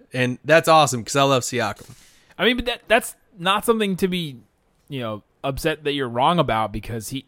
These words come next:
Speaker 2: I mean, he came out and he had a breakout game. I mean, he was hitting above the break threes and, like, all this stuff.
Speaker 1: Oh, really?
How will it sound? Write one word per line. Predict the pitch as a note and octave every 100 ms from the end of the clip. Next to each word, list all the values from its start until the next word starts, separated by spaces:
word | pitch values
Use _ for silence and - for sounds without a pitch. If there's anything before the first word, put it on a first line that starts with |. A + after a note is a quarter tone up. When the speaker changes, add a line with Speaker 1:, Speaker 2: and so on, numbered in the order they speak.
| -
Speaker 2:
I |
mean, | C#3 C3+
he | D#3
came | E3+ E3+ C#3
out | D3
and | D3
he | A#2+ F3
had | E3+ C#3+
a |
breakout | A2 G#2+ A#2 D3+ D3+ C3 B2 F#2+
game. | A#2+ C3 B2
I | B2
mean, | C3+
he |
was | D#3
hitting | D#3+ F3+ D#3+
above | A2+ C3 D3+
the | D3+
break | B2+ C3+ C#3
threes | - C3 C#3+ D#3 D#3 D3
and, | -
like, | -
all | C#3+ B2+
this | E3 -
stuff. | - C#3
Speaker 1:
Oh, | C3+ D#3 C3+
really? | G#2 A#2+ C#3